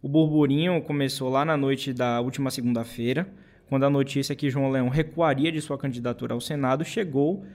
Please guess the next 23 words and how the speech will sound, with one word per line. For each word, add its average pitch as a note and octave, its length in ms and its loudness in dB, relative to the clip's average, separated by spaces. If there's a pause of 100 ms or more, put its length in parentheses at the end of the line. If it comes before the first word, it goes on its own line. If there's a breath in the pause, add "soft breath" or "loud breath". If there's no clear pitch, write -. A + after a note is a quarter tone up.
(180 loud breath)
na C3+ 80 -2
imprensa C3+ 460 0
baiana, A2+ 400 -2
né? G#2+ 180 -6 (760 soft breath)
Na C3 120 4
manhã C#3+ 240 6
seguinte, E3 680 -2
a C3+ 120 0
assessoria C#3 500 0
do C#3 120 -2
União C#3 260 2
Brasil B2+ 580 0
e C#3+ 60 0
do C3+ 100 0
Progressistas B2 800 -4 (240 soft breath)
convocou E3 520 2
a E3 40 0
imprensa C#3 440 -4
para C#3 180 0
a C#3 40 -2
coletiva C3 520 -4
que C3+ 120 -8
anunciou C3+ 440 -2